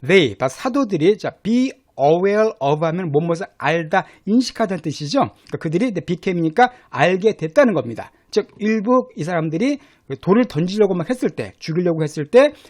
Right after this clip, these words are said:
사도들이 그것을 알게 됐대요. 자, 그리고는 fled, fled는 flee의 과거죠. 달아나다는 뜻입니다. 그리고 달아났습니다. 어디로? cities, 도시들로 달아났어요.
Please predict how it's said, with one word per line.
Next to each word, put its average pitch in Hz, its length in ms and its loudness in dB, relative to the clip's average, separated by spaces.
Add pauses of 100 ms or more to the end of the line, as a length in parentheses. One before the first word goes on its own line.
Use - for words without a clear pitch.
(120)
사도들이 220 640 -2
그것을 180 520 -2 (140)
알게 180 540 2
됐대요. 117 540 -6 (560)
자, - 120 -20
그리고는 147 340 -2 (220)
fled, 202 500 2 (200)
fled는 226 480 0
flee의 262 720 0
과거죠. 135 420 -2 (220)
달아나다는 170 420 0
뜻입니다. 135 540 2 (180)
그리고 170 180 -2
달아났습니다. 160 760 -2
어디로? 139 380 4 (180)
cities, 254 500 -6 (240)
도시들로 240 880 2
달아났어요. 139 840 0